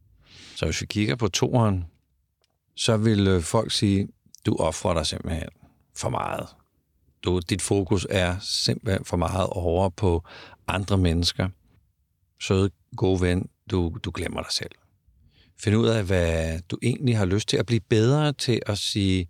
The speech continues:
den der ja-syge. "Ja, ja, det gør jeg." Få, få balance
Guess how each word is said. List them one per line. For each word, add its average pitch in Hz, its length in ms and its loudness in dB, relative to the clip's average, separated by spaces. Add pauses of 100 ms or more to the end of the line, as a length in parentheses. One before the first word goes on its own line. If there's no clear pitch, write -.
(380)
den 123 140 0
der 131 60 2
ja-syge. 101 640 0 (120)
"Ja, 170 60 2
ja, 202 300 2
det 214 280 -2
gør 165 140 0
jeg." 127 320 -2 (640)
Få, 131 320 2
få 117 200 2
balance 113 600 0